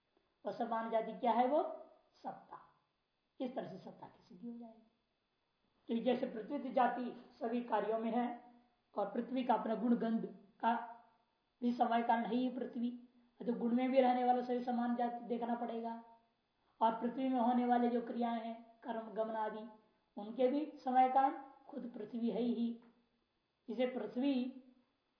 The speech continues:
कैसी है? अपना कार्य घटादि का समय कारण है, अपने अंदर विद्यमान गंध रूपी गुण का समय कारण है, और अपने विद्यमान रहने वाले कर्मों का भी समय कारण है। अतः गुण कर्म,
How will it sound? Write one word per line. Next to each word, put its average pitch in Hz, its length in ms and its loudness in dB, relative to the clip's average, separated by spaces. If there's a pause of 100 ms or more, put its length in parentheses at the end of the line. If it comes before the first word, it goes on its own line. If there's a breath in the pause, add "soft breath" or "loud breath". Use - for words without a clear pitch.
(260)
कैसी 254 320 0
है? 294 320 2 (840)
अपना 269 320 6
कार्य 240 400 4
घटादि 233 380 4
का - 320 2 (260)
समय 196 260 -2
कारण 214 280 0
है, 240 220 -6 (920)
अपने 285 240 6
अंदर 277 220 6
विद्यमान 262 340 4
गंध 247 220 4
रूपी 262 160 0
गुण 262 200 2
का 302 420 2 (220)
समय 208 260 -2
कारण 220 280 0
है, 233 260 -6 (460)
और 233 100 4
अपने 269 280 2
विद्यमान 254 400 2
रहने 233 260 0
वाले 233 180 4
कर्मों 226 400 -2
का 214 160 0
भी 202 180 -4 (300)
समय 185 340 -10
कारण 156 220 -16
है। - 180 -20 (1900)
अतः 254 260 6
गुण 294 220 2
कर्म, 294 300 4